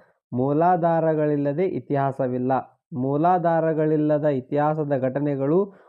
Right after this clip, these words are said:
ಊಹಾಪೋಹ ಅಥವಾ ದಂತಕಥೆಗಳಾಗಿರುತ್ತವೆ. ಇಷ್ಟು ಬರೆದ್ರೆ ನಿಮ್ಗೆ ಮಾರ್ಕ್ಸನ್ನ ಕೊಟ್ಟೇ ಕೊಡ್ತಾರೆ. ಹದಿನೆಂಟನೇ ಪ್ರಶ್ನೆ, ಪ್ಯಾಲಿಯೋಥಿಕ್ ಪದದ ಅರ್ಥವೇನು ಅಂತ ಹೇಳಿ ಕೇಳ್ಯಾರ.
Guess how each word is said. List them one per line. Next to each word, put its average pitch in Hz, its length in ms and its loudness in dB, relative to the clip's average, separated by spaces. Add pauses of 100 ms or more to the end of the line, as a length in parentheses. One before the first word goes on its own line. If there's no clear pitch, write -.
(160)
ಊಹಾಪೋಹ 156 840 2
ಅಥವಾ 151 920 -2 (280)
ದಂತಕಥೆಗಳಾಗಿರುತ್ತವೆ. 156 1500 -2
ಇಷ್ಟು - 460 -8
ಬರೆದ್ರೆ 151 400 0
ನಿಮ್ಗೆ 151 600 -2 (180)
ಮಾರ್ಕ್ಸನ್ನ 139 540 -4
ಕೊಟ್ಟೇ 135 400 -4
ಕೊಡ್ತಾರೆ. 120 640 -4 (720)
ಹದಿನೆಂಟನೇ 170 500 2
ಪ್ರಶ್ನೆ, 180 540 0 (580)
ಪ್ಯಾಲಿಯೋಥಿಕ್ 190 920 2 (240)
ಪದದ 160 320 2 (220)
ಅರ್ಥವೇನು 160 680 2
ಅಂತ 151 200 0
ಹೇಳಿ 175 140 2
ಕೇಳ್ಯಾರ. 151 300 2